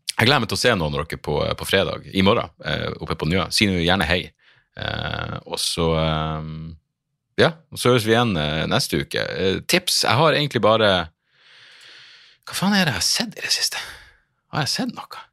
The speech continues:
Det føles ikke som, som om jeg har sett. Jeg har selvfølgelig begynt på den nye sesongen av Marvelous Miss Maisel, og det er fordi man, eh, fordi jeg trenger noe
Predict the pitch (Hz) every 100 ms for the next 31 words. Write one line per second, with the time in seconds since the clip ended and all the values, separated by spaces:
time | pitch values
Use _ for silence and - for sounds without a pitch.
0 | _ _ _ _ _ _ _ _ 95 -
1 | 190 - - - 78 64 - _ _ _
2 | _ _ _ - 98 87 80 76 80 78
3 | 107 110 135 104 92 98 - 80 87 78
4 | - 82 73 69 78 73 69 - 73 -
5 | 78 78 - - _ _ - - _ -
6 | 82 82 78 78 82 90 85 76 82 78
7 | - - - 62 58 - - 90 80 -
8 | 85 76 64 65